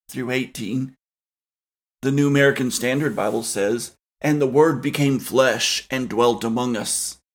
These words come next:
and we saw his glory,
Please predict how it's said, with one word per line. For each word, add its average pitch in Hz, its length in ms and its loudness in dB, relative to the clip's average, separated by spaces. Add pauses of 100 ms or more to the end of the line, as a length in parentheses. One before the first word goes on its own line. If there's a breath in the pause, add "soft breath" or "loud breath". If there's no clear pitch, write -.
(340)
and 139 220 0
we 147 140 0
saw 147 560 4
his 131 300 -2
glory, 120 640 -2